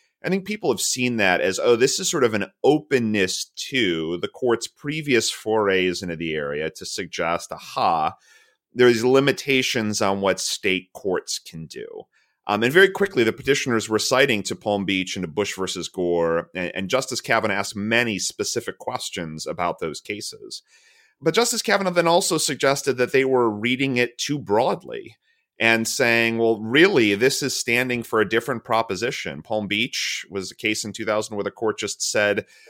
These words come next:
"We're sending this back for the Florida Supreme Court to figure out what's going on," and maybe it doesn't really stand for much doctrine at all. And Justice, Chief Justice Rehnquist's opinion really stands for the proposition that there are these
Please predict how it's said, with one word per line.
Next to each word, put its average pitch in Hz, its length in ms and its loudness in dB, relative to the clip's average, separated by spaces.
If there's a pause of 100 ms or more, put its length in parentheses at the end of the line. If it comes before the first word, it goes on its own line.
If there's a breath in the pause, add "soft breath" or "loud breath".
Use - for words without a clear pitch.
(200 soft breath)
"We're 113 120 4
sending 120 420 2
this 113 160 0
back 110 400 4
for 110 140 -2
the 104 80 4
Florida 117 400 4
Supreme 110 420 -4
Court 113 280 -2
to 107 80 -8
figure 110 280 -2
out 113 140 4
what's 110 180 0
going 104 300 -2
on," 104 340 -2
and 80 80 -8
maybe 95 180 0
it 104 40 0
doesn't 110 200 -4
really 107 140 -2
stand 110 300 -2
for 107 80 -6
much 101 200 -6
doctrine 101 440 -4
at 92 80 -6
all. 80 380 -8 (460 soft breath)
And 113 140 0
Justice, 123 420 0 (160)
Chief 131 180 -4
Justice 117 240 0
Rehnquist's 127 420 2
opinion 120 460 0
really 127 260 2
stands 120 320 -2
for 120 100 -8
the 117 80 -2
proposition 117 580 -2
that 110 140 -6
there 113 160 4
are 110 60 4
these 104 340 -4